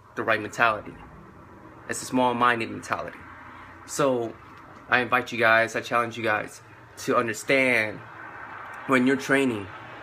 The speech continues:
it's not just necessarily just arms.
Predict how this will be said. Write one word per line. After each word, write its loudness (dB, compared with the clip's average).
it's -8
not 6
just -4
necessarily 2
just -2
arms. 0